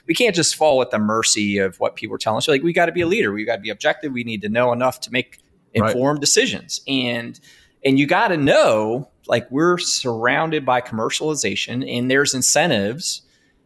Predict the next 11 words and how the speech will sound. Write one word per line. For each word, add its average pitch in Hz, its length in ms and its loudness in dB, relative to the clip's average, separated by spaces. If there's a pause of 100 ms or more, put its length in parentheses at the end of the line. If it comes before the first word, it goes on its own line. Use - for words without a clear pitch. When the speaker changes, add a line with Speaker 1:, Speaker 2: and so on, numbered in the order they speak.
(160)
Speaker 1:
when 123 180 2
a 117 40 -2
doctor's 104 440 -2
prescribing 160 540 0
you 92 60 -2
something. - 300 -8
There's, - 420 -2
there's 123 220 0
some 196 160 -2
perverse 107 460 -2
incentives - 640 0